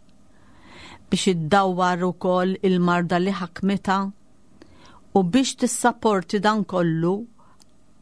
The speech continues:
bħala offerta ta' tifħir u imħabba lil Alla.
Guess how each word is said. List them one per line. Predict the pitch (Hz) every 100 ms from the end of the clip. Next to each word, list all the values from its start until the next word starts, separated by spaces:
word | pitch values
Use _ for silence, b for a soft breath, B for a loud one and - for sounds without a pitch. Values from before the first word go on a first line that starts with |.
| -
bħala | - 262 233 185 - 165
offerta | - - 254 285 - 294 320 - -
ta' | - 233 170
tifħir | - - 226 285 339 320 - -
u | 339 185
imħabba | 156 175 175 147 170
lil | 175 175 170 160
Alla. | 151 147